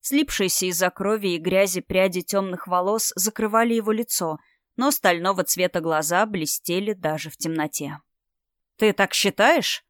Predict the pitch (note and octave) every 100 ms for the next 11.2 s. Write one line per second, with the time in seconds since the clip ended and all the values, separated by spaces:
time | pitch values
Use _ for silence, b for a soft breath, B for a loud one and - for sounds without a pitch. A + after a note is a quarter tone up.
0 | _ - C#4 B3 B3 B3+ D4 C#4+ - D4+
1 | F4 F4+ - F3 A#3+ E4 D3+ D3+ - _
2 | _ _ _ - A3+ G#3+ C4+ B3+ A#3 -
3 | G3+ - - A3+ C#4 - G#3 G3+ b b
4 | _ - C4+ C#4 C#4 C#4 C4+ G#3 D3+ -
5 | _ - B3+ C#4+ - F#3+ F#3 G#3+ - G#3+
6 | F3+ G3+ G3+ A3 - G3+ F#3+ G#3+ C#4 C#4
7 | A3 - F#3 F#3 G3 - D#3 D3+ b b
8 | _ _ - C4 C#4 A#3+ - _ A#3 B3
9 | C#4+ D#4 B3+ A#3+ C#4+ B3+ B3 B3 B3+ -
10 | A#3 A#3 A#3 B3 - A3+ A3 G#3+ F3 D3+
11 | D3+